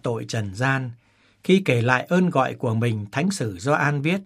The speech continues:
hôm sau ông Gioan lại đang đứng với hai người trong nhóm môn đệ của ông.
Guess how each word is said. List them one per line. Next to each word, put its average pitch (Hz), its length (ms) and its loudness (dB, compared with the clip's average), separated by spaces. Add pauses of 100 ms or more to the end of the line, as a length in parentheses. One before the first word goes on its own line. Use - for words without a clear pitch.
(300)
hôm 160 220 4
sau 156 340 4
ông 156 240 0
Gioan 151 340 2
lại 127 300 0
đang 143 260 0
đứng 156 220 2
với 196 140 2
hai 160 220 0
người 107 360 -2
trong 147 200 -2
nhóm 156 220 0
môn 147 200 2
đệ 117 220 -4
của 101 280 -10
ông. 131 260 -2